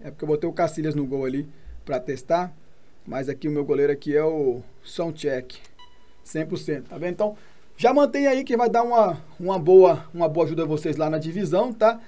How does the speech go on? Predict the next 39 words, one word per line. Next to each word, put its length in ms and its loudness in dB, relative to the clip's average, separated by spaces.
O 80 -8
máximo, 380 -2
o 20 -2
melhor 220 -2
time 180 -6
que 60 -10
você 100 -12
puder 220 0
fazer, 320 -2
a 40 -2
melhor 220 -2
combinação 580 -6
aí, 160 -4
tá? 220 -4
No 80 -4
canal 320 -2
tem 260 -2
vídeo 220 -4
aqui 100 -10
explicando 440 -6
aqui 160 -6
a 20 -6
respeito 320 -6
dos 120 -12
técnicos, 600 -4
como 160 -4
você 220 -2
chega 320 -4
aí 180 -4
a 120 -10
cem 180 -8
por 100 -20
cento, 340 -8
qualquer 180 -10
coisa 260 -6
comenta 540 -2
aí 80 -8
embaixo, 460 -4
tá? 280 -2